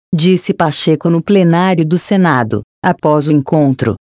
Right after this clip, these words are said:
A reunião foi feita com o governador do Rio Grande do Sul, Eduardo Leite,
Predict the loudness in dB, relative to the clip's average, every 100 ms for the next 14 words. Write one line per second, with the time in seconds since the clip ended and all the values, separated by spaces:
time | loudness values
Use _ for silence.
0 | _ _ _ -2 0 2 2 2 0 0
1 | -2 0 0 0 0 -2 -2 0 0 2
2 | 2 2 0 0 0 0 0 0 0 2
3 | 0 0 -2 -4 -4 0 0 -2 -6 -6
4 | 0 2 2 2 0 2 0 -2 -4